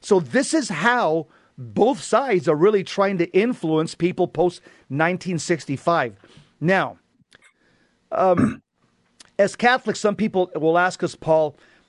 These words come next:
well, you guys are just lay people. You don't have the, uh, competence or ability to, to make any, uh,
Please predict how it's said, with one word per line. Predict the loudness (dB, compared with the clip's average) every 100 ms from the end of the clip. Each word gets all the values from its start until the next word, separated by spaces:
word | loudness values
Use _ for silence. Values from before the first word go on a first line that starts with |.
| _
well, | -4 -2
you | -2 0 2
guys | 2 2 -2
are | -4
just | -4 -6
lay | -2 0 0
people. | -2 -8 -6 -4
You | -2
don't | -2 -2
have | 2 2 2
the, | -4 -4 -4 _ _ _ _ _ -16
uh, | -8
competence | -2 -2 -2 -4 -4 -4
or | -4 -2
ability | 2 2 2 -2 -6 -6
to, | -6 -6 -6 -10 _ _ _
to | -6
make | 0 0 0
any, | -2 0 0
uh, | 0 0